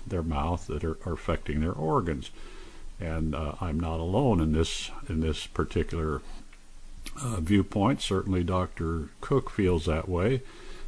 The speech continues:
But really all of the dentists like him that I know, the, the fifty or so dentists that are in this country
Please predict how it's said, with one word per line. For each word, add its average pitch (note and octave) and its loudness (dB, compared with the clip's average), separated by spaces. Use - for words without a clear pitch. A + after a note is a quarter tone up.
But - 0
really C#3+ 0
all D3+ 4
of F#2+ 6
the F2 6
dentists E2 4
like D#2+ 0
him F2+ 4
that E2+ 4
I D#2 2
know, D#2+ 4
the, D2+ 0
the E2 0
fifty - 2
or D2+ 2
so E2 2
dentists F2+ 4
that - 2
are F#2 -2
in G#2+ 4
this F#2 2
country E2+ 2